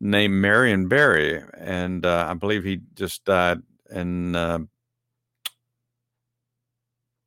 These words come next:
I wanna say twenty fourteen, twenty,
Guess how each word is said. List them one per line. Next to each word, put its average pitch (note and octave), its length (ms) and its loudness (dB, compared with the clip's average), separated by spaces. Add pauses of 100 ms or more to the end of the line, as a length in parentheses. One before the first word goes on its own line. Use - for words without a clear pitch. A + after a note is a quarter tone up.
(580)
I - 40 -4
wanna C#3 200 2
say - 340 -2 (840)
twenty F2+ 1000 0
fourteen, F2+ 1000 -4
twenty, E2+ 380 -4